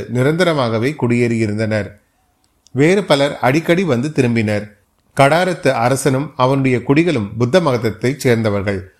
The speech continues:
அவர்கள் புத்தரை வழிபடுவதற்கு வசதியாய் இருக்கட்டும் என்றுதான்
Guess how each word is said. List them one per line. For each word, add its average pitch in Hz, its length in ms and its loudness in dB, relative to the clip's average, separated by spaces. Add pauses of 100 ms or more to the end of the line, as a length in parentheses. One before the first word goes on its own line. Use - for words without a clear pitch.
(340)
அவர்கள் 151 380 2
புத்தரை 139 360 0
வழிபடுவதற்கு 135 880 0
வசதியாய் 151 560 0
இருக்கட்டும் 127 460 0
என்றுதான் 123 480 0